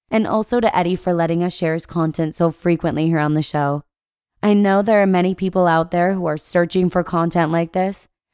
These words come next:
especially at Christmas time. So I hope they find it enriching. And again, it's super easy to share our episodes with friends,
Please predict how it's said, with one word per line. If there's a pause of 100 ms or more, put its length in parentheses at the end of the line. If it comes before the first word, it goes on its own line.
(120)
especially
at
Christmas
time. (460)
So (220)
I
hope
they
find
it
enriching. (680)
And
again, (340)
it's
super
easy
to
share
our
episodes
with
friends,